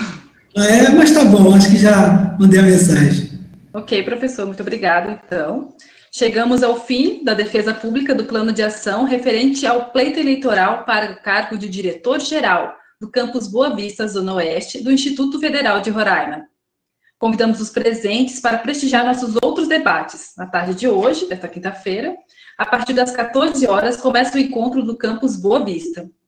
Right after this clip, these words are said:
Speaker 2: E amanhã, dia vinte e um, no período vespertino também, será o debate entre os candidatos a reitor do I F R R. Ambos os eventos serão transmitidos neste mesmo canal. Inclusive, quem ainda não tiver se inscrito, convidamos para fazer agora,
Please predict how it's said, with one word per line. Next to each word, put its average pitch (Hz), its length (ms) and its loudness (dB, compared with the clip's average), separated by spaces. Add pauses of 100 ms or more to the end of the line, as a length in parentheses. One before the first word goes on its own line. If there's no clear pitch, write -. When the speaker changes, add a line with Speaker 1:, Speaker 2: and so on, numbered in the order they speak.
(360)
Speaker 2:
E 208 120 0
amanhã, 226 500 0
dia 220 160 -2
vinte 226 400 -6
e 262 60 0
um, 220 100 -2
no 269 180 -4
período 190 300 -2
vespertino 190 540 -6
também, 214 480 -6 (200)
será 240 260 2
o 226 40 0
debate 247 540 0
entre 269 160 2
os - 80 -4
candidatos 262 720 -4
a 269 60 -2
reitor 254 580 -2
do 240 80 -4
I 277 60 0
F 269 260 -2
R 320 140 -2
R. 165 380 -6 (840)
Ambos 202 260 -6
os 208 100 -6
eventos 254 440 -2
serão 254 260 0
transmitidos 277 580 -2
neste 247 280 -2
mesmo 233 280 -6
canal. 254 460 -4 (280)
Inclusive, 233 640 -8
quem 233 180 -2
ainda 196 180 -2
não 185 120 -2
tiver 190 260 -4
se 220 100 -2
inscrito, 269 460 -2
convidamos 269 420 -2
para 254 180 -4
fazer 254 220 0
agora, 180 480 -2